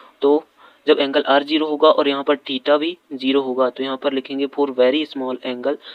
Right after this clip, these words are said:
theta क्या है, very small angle है, यहाँ पर लिखेंगे for very small angle, तो theta equals to zero।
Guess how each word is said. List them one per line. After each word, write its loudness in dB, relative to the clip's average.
theta 0
क्या -2
है, -4
very 0
small -4
angle -6
है, -10
यहाँ -8
पर -10
लिखेंगे -4
for 0
very 4
small 0
angle, 0
तो -4
theta 2
equals 0
to -4
zero। 0